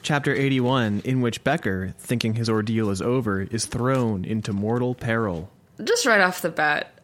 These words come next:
Speaker 2: I just, so he, he's, uh, he's just been maced, right? Um, and he's, like, in the bathroom and,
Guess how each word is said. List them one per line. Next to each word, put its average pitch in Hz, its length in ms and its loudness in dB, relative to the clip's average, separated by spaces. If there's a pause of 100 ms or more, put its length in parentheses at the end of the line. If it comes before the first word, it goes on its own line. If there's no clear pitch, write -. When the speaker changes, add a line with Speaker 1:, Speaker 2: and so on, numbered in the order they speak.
(120)
Speaker 2:
I 247 100 6
just, 277 420 -2
so 262 140 2
he, 240 380 2
he's, 226 800 0
uh, 190 760 2
he's 202 200 0
just 233 120 -2
been 185 200 0
maced, 185 500 -2 (140)
right? 190 360 -2 (520)
Um, 185 460 2
and 185 140 0
he's, 185 180 -2
like, 185 200 -2
in 180 120 0
the 170 80 0
bathroom 165 680 0
and, 151 440 -6